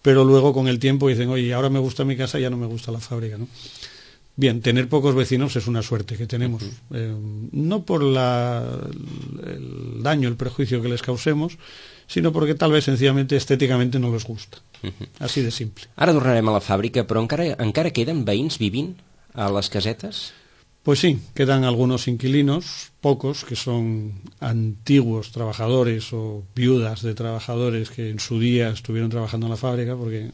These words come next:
Speaker 1: supongo que sabes que en Valcarca
Speaker 2: Y había una colonia importantísima.
Speaker 1: había una colonia importante.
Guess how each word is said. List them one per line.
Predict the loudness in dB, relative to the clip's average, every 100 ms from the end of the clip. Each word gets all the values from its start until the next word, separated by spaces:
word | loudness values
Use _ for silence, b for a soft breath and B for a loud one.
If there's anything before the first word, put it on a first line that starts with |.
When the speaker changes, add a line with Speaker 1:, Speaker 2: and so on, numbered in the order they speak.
| -14 -12
Speaker 1:
supongo | -8 -2 -2
que | 0
sabes | 0 0 0 -4
que | -4 -4
en | -4
Valcarca | -6 -2 0 0 -2 -6 B B B B B B B B B -8
Speaker 2:
Y | -4
había | -2
una | -2
colonia | -2 0 2 2 2
importantísima. | 0 -2 -4 -2 -2 -2 -4 -4 -2 0
Speaker 1:
había | 0
una | 0 0
colonia | -2 0
importante. | -2 -2 -8 -4 -4 -4 -8